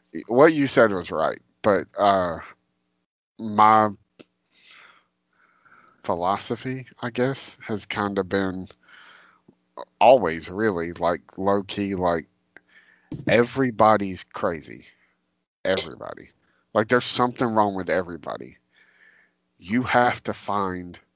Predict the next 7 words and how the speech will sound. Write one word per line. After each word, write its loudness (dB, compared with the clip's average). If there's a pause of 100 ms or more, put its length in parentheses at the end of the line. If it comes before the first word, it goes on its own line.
(160)
the -12
person -8 (640)
who's -4 (520)
crazy -2 (140)
you -4
can -6
deal -4